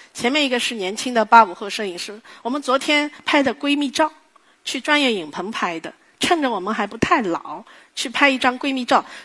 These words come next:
这照片上的女人都是四十多岁的，年龄在四十到五十之间。这十一个人当中，其中有七个人曾经是在这个地方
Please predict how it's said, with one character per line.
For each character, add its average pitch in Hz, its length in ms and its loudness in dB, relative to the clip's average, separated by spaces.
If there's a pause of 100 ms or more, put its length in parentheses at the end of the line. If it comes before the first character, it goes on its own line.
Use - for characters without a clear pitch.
这 494 120 4
照 440 160 8
片 440 200 6
上 403 120 6
的 359 80 10
女 285 160 4
人 240 320 8 (280)
都 302 160 0
是 277 160 -8
四 294 280 0
十 196 340 0
多 190 200 -6
岁 180 240 -6
的， 135 120 -12 (580)
年 247 180 4
龄 311 100 0
在 311 180 4
四 285 220 -2
十 262 140 0
到 233 160 2
五 170 140 -4
十 - 160 -6
之 269 180 -8
间。 349 280 2 (760)
这 523 160 8
十 320 300 4
一 370 120 6
个 359 120 8
人 254 160 2
当 285 180 6
中， 294 160 -4
其 302 180 -2
中 349 160 0
有 233 240 -2
七 - 320 6 (100)
个 269 180 10
人 185 300 0 (160)
曾 262 380 4
经 330 360 0 (160)
是 277 400 0 (200)
在 302 200 8
这 285 160 4
个 285 80 4
地 220 160 -4
方 208 300 2